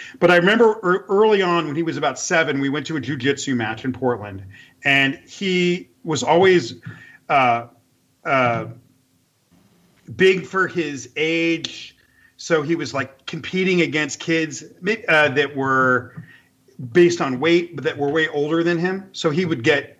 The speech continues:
in the early part of his martial arts career, now he dominates at wrestling matches and things like that. But back then, he was getting his, his perpetual ass handed to him, okay? And we were at this one <laughs> jujitsu match in, like,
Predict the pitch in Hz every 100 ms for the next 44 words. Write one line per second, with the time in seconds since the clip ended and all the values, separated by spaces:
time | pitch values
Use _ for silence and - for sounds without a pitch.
0 | 117 185 - 175 202 208 208 208 180 180
1 | 170 151 131 147 - 147 139 - 143 135
2 | 156 175 156 131 - - - 135 170 160
3 | 156 147 139 151 131 131 131 135 123 120
4 | 117 120 113 110 110 110 110 117 131 180
5 | 202 208 165 151 147 127 - - - 180
6 | 170 147 180 160 147 139 117 - - 160
7 | 120 - 139 175 170 165 120 135 135 139
8 | - 123 107 98 98 95 90 - - 143
9 | 139 131 - - - 147 165 170 190 175
10 | 165 180 226 170 170 - 247 - 208 -
11 | 190 - 160 147 139